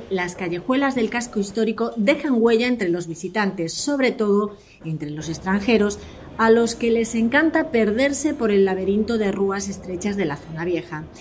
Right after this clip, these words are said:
Y es que si hay algo en Compostela, son pequeños callejones e incluso alguno de ellos tiene fama de ser el más estrecho de Galicia.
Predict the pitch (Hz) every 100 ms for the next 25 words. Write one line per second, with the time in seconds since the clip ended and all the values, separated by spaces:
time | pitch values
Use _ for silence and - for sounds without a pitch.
0 | - - - 202 214 202 185 185 190 196
1 | 190 180 170 170 170 247 220 202 202 -
2 | 277 294 285 - 220 202 262 269 269 226
3 | 196 196 233 202 202 202 - - - 190
4 | 190 320 320 294 294 233 233 247 247 -
5 | - - 311 311 302 294 294 294 208 202
6 | 247 240 196 175 175 175 - 156 151 165
7 | 156 170 185 175 - 160